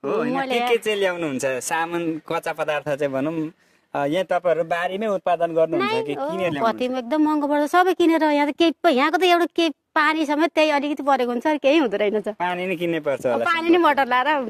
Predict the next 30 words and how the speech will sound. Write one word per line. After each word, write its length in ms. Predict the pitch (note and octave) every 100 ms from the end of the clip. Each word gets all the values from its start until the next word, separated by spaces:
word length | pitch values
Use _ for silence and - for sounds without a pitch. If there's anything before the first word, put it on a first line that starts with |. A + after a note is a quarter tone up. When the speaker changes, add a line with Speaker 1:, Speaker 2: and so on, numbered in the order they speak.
| -
Speaker 2:
पैसा 200 | B3 A3+
तिरेर 240 | A#3+ A#3+
किन्नै 280 | C#4 A#3 C4+
पर्छ। 240 | A#3 F#3+ F#3+
Speaker 1:
ए, 160 | G3+ F3 _ _ _ D#3+
ए, 540 | E3 E3 D#3 - D3 _ _ -
भनेपछि 380 | D3 G#3+ A3+ B3
यहाँ 200 | A3+ A3+
नेपालको 640 | G#3+ G#3+ G#3+ G#3 G#3 G3
सामान 360 | E3 E3 E3+ C#3
होइन 180 | B2 D3+
र? 160 | F3+ E4 _ _ _ _ -
Speaker 2:
खोइ 120 | F4
नेपालको 400 | F4 F#4+ F#4+ F#4+
रहन्छ 300 | F4 F4 E4
कि 140 | E4
धेरै 200 | B3 G#3
महँगो 280 | A#3+ D4+ D4+
पर्छ 220 | D4+ C#4+
के 140 | D4 D4
अरे, 200 | D4+ D4+
कहाँबाट 320 | D4 C#4 C#4
आउँदो 200 | C4+ B3
रहेछ 140 | B3+ C4
कुनै 200 | C4+ C4+
त्यति 200 | C4+ -
पनि 120 | C#4
ख्याल 180 | A#3+ F#3+
भएन 220 | F3+ F#3+ G#3
मलाई। 420 | G#3+ A3+ A#3